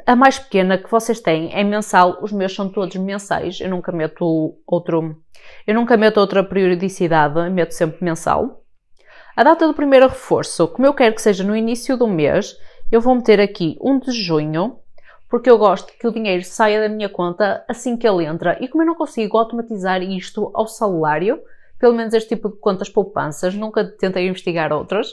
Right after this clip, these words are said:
este tipo de contas tem que, é automatizado ao dia, e se esse dia for fim de semana, por algum motivo, ele passa para o dia útil seguinte. E eu normalmente recebo no penúltimo dia do mês, e, mas o penúltimo dia do,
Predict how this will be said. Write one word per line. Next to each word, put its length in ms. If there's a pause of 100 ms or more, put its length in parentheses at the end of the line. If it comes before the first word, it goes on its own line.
(680)
este 240
tipo 80
de 60
contas 420
tem 460
que, 1120
é 80
automatizado 680
ao 160
dia, 420 (580)
e 140
se 240
esse 220
dia 240
for 260
fim 220
de 80
semana, 480
por 100
algum 220
motivo, 400
ele 120
passa 360
para 280
o 80
dia 160
útil 360
seguinte. 480 (500)
E 160
eu 60
normalmente 460
recebo 420
no 260 (100)
penúltimo 460
dia 160
do 100
mês, 560 (280)
e, 100
mas 460
o 40
penúltimo 540
dia 180
do, 240